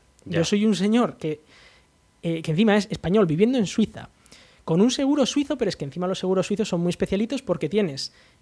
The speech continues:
Speaker 1: el seguro, eh, de salud por un lado y el seguro de accidentes por otro. El seguro de accidentes lo lleva la empresa, pero el seguro de accidentes muchas ocasiones no te cubre, eh, accidentes internacionales. Y para eso tú eres, sueles tener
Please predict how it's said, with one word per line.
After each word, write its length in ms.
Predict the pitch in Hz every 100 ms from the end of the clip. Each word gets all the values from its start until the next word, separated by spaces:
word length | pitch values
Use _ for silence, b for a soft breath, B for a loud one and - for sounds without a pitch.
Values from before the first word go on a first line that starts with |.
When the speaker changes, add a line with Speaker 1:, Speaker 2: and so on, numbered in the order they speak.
| _
Speaker 1:
el 120 | 185
seguro, 540 | 165 170 208 262 226 -
eh, 480 | 185 170 165 165 160
de 100 | 160
salud 340 | 156 160 262 269
por 120 | 240
un 120 | 214
lado 200 | 202 262 -
y 120 | 202
el 120 | 185
seguro 440 | - 170 220 277 170
de 180 | 165 165
accidentes 680 | - 180 190 262 320 311
por 180 | - 175
otro. 260 | 175 - - _ _ _ _ _ _ -
El 100 | 175
seguro 240 | 165 170
de 60 | 208
accidentes 400 | 202 220 220 262
lo 80 | 190
lleva 200 | 165 202
la 60 |
empresa, 460 | 185 151 226 - - _ B B B B B _
pero 360 | 262 294 320
el 80 | 294
seguro 240 | - 196 254
de 60 |
accidentes 420 | 240 254 269 - -
muchas 340 | 180 208 247
ocasiones 400 | 247 226 254 277
no 220 | 214 214 220
te 140 | 226
cubre, 440 | - 226 247 269 -
eh, 240 | 202 180 170
accidentes 400 | - 175 208 240
internacionales. 760 | 208 175 151 156 151 123 - b b b
Y 80 | 190
para 220 | 196 196
eso 180 | 226 277
tú 120 | 247
eres, 220 | 240 -
sueles 380 | - 226 214 -
tener 320 | 233 233 220